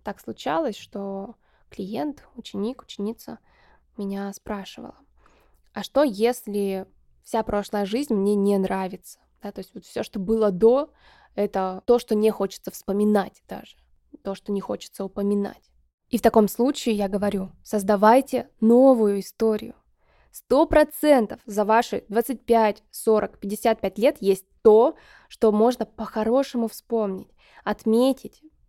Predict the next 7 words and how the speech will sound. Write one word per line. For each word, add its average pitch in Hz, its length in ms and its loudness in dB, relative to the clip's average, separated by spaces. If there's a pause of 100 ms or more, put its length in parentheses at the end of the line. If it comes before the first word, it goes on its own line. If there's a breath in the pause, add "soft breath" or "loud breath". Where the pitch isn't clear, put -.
(360)
какие-то, 214 580 -6 (460 soft breath)
э, 233 60 -16 (120)
ключевые, 226 680 -2
позитивные 262 760 -4
элементы 240 520 0
в 190 60 -14
жизни. 185 440 -12